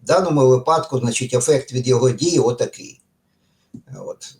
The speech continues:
Ну, але особливо і такі відрешки, ну, так як ми ідентифікуємо, е, всі ракети, що до нас прилітають,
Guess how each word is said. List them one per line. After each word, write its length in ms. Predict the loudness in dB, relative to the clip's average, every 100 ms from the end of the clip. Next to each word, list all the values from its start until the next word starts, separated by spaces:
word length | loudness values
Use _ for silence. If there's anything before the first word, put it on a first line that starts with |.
| -10
Ну, 380 | -6 -2 0 0 2
але 480 | 4 4 6 6
особливо 680 | 6 4 2 2 4 6 6
і 60 | 4
такі 400 | 0 -2 -2 0
відрешки, 540 | 2 4 4 2 0
ну, 140 | 0
так 220 | 0 0 0
як 160 | 2
ми 140 | 2 4
ідентифікуємо, 1400 | 2 -2 -4 -4 -4 -6 -6 0 2 4 4 2 0 0 2
е, 120 | 2 0
всі 260 | -2 2 0
ракети, 420 | 0 -2 -2 -4
що 160 | -6
до 100 | -4
нас 140 | -4 -4
прилітають, 680 | -2 -2 0 0 0 0